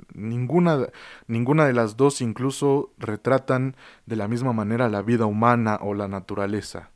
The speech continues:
¿sí? Yo creo que, y fíjate que esto es muy importante, esto sí lo creo, yo creo que, eh, con cada uno de los formatos que tú estás eligiendo,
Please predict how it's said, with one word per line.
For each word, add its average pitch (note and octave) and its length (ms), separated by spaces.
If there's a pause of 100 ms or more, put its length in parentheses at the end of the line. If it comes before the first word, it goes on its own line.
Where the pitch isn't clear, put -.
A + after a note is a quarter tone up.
(100)
¿sí? - 180
Yo A#2+ 140
creo C#3 180
que, D#3 160 (120)
y B2+ 80
fíjate D#3+ 340
que D3 60
esto D3 180
es D3 40
muy D#3+ 120
importante, A2+ 500
esto C3+ 180
sí - 140
lo C#3+ 160
creo, A2 300 (420)
yo C3+ 200
creo D#3 260
que, D3 340 (460)
eh, G#2+ 540
con G#2+ 180
cada C#3 260
uno C#3+ 240
de B2+ 100
los G#2 220
formatos G#2+ 640
que G2+ 140
tú G#2+ 160
estás A#2 320
eligiendo, A2+ 720